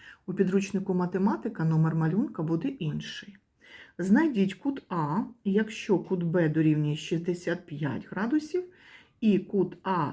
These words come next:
Ц П дорівнює сорок градусів. Приступаємо до виконання. Я коротко записала умову задачі і виконала малюнок.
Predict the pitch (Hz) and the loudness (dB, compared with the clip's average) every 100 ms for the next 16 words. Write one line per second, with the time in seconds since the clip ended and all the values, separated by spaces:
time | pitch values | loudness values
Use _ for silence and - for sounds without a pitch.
0 | - - 170 147 - 196 302 - 202 170 | -6 -6 -2 -2 -2 -2 -2 -4 -4 -2
1 | 156 208 254 262 269 - - 233 220 185 | 2 2 2 0 -4 -12 -6 -4 -4 -6
2 | - 196 - - - _ _ _ _ - | -12 -12 -14 -20 -20 _ _ _ _ -20
3 | - - - 403 392 277 202 170 156 156 | -20 -20 -4 -2 0 -4 -6 -2 0 2
4 | 160 160 156 156 151 147 143 165 262 339 | 0 0 -2 -4 -6 -6 -4 0 0 0
5 | 359 240 208 196 180 180 190 185 175 165 | -2 -2 -2 -2 -6 -6 -4 -4 -4 -2
6 | 151 151 160 156 147 151 165 202 415 440 | -2 -2 -2 -2 -2 -6 -2 0 0 -2
7 | - 359 202 202 269 254 226 214 180 151 | -4 -2 0 0 -2 0 2 4 2 0
8 | - - - - | -2 -6 -8 -12